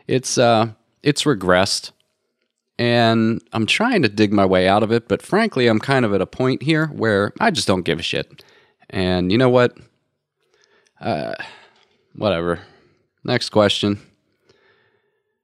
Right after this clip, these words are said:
<sighs> iPhone player?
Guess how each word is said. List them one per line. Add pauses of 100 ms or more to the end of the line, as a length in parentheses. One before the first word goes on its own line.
(300)
<sighs> (2000)
iPhone
player?